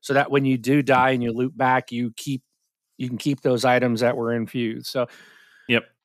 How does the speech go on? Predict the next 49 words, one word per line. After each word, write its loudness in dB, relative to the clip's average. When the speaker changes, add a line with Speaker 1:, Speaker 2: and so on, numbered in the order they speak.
Speaker 1:
a-, 0
and 4
it's 2
just 0
like, 2
I, 2
like, 2
I 6
like 2
the 0
idea. 2
Again, 0
it's -6
not 2
the -4
ga-, -2
it's -2
just, -2
it's -4
not 2
my 2
style, 0
not -4
my -4
s-, -12
just -8
not 2
my 2
style 2
of -6
game. -6
And 2
I'm, 0
it, -2
it 0
just -2
doesn't 2
work 0
for -6
me. -2
And 0
I 0
find 0
myself 0
really -8
kinda -6
bored -4
with -4
it. -2